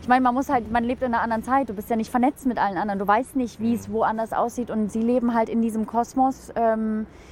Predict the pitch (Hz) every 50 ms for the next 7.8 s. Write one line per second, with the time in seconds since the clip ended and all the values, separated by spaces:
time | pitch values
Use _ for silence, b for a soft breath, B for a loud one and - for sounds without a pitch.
0 | B B B B - 226 220 214 208 202 208 208 202 202 202 202 208 202 - -
1 | - 196 - - - - 196 196 208 226 262 277 - - - 233 233 226 220 202
2 | 208 208 220 226 233 233 220 220 226 220 226 226 - - - - - - - 233
3 | 233 247 214 185 220 214 220 208 220 220 233 233 226 220 175 208 220 214 - 226
4 | 220 214 214 208 190 180 180 185 190 - - - - - - - - - - -
5 | 202 202 247 254 269 247 - - 214 226 226 - 226 233 233 220 208 - 202 214
6 | 220 233 - 247 233 208 220 220 226 233 233 226 220 214 202 - 214 220 220 220
7 | 214 - - 233 214 - 220 220 - - 247 226 226 226 226